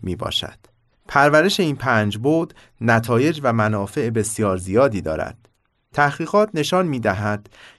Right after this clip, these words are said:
که اگر افراد احساس توانمندی کنند،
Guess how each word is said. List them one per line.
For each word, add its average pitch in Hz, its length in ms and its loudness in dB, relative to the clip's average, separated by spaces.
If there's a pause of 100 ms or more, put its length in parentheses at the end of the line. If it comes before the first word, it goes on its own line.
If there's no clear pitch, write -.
که - 200 -4
اگر 190 420 2
افراد 147 640 0
احساس 147 400 0
توانمندی 110 840 0
کنند، 90 520 -4